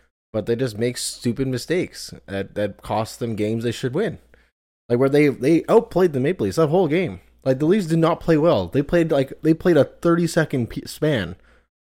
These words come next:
of the, even, like, after they took the lead, it's not like they played well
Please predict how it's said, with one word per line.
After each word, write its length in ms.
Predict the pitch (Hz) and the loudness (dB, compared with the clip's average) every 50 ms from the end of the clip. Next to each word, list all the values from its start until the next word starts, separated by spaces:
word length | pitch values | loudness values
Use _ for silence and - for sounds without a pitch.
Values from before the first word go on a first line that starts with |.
| _ - | _ -12
of 100 | 139 135 | -6 -4
the, 120 | 143 - - 170 | -4 0 2 2
even, 220 | 214 220 220 202 | 4 4 4 4
like, 180 | 180 170 156 - - | 4 2 2 2 2
after 320 | 143 170 175 - - 165 147 | 4 2 2 2 0 -2 0
they 100 | 143 135 | 0 0
took 240 | - - 180 - | 0 -2 -4 -2
the 60 | - 135 | -2 -2
lead, 260 | 131 147 151 127 110 | 0 0 0 -2 -2
it's 120 | 107 101 | -2 -2
not 100 | 160 151 | 0 0
like 100 | 143 131 | 2 2
they 80 | 139 127 | 2 0
played 280 | - - 147 147 127 | 2 2 0 2 2
well 200 | 113 120 127 135 | 2 2 2 2